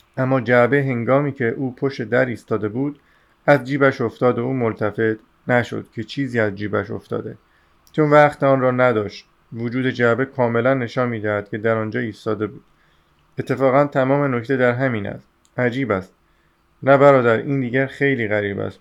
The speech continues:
پر غریب است. آخر چرا؟ آخر برای اینکه همه چیز زیاد خوب جور شده و به هم بافته شده است. درست مثل اینکه در تماشاخانه باشیم.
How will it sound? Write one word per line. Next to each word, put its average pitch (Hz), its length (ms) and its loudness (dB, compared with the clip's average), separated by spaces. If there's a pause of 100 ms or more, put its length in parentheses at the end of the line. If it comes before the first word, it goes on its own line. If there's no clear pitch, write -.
(120)
پر 143 200 2
غریب 107 320 -2
است. 117 180 -12 (260)
آخر 143 260 0
چرا؟ 135 400 0 (1400)
آخر 156 380 4 (180)
برای 143 440 4
اینکه 147 220 -4
همه 135 320 0
چیز 139 220 -4
زیاد 123 300 0
خوب 123 280 -12
جور 113 180 -6
شده 104 380 -6 (200)
و 120 100 -2
به 110 140 -2
هم 135 260 0
بافته 120 340 0
شده 113 220 -2
است. 98 280 -2 (440)
درست 147 280 2
مثل 156 200 -2
اینکه 147 180 -2
در 117 200 4
تماشاخانه 113 760 -2
باشیم. 95 380 -4